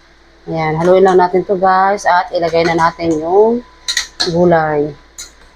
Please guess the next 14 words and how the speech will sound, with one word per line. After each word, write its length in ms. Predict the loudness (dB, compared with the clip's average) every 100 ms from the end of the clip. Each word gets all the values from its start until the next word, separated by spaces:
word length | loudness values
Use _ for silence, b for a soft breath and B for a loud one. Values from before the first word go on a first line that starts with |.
| -20 _ -20 -20 _ _ _ _ _ -10 -10 -10 -20 _ _ _ -20 _ _ _ _ _ _ _
Ayan, 240 | -6 -4 -2 -2
isabay 240 | -2 0
ko 80 | 0
na 80 | 0
to, 160 | 0
guys, 320 | 0 -2 -4
itong 160 | -4 0
napa-cabbage. 1040 | 2 0 -4 -4 -4 -4 -8 -8 -14 -16 _ _ _ -14 -12 -14 -18 -6
Ayan, 240 | -2 0 0
pagkakulo 480 | -2 -2 0 2
nyo, 240 | 2 2 0 2
nyan, 320 | 2 4 2
guys, 720 | 4 2 0 -2 -6 -14 -16 -14 -14 -14 -20 _
pag 80 | -12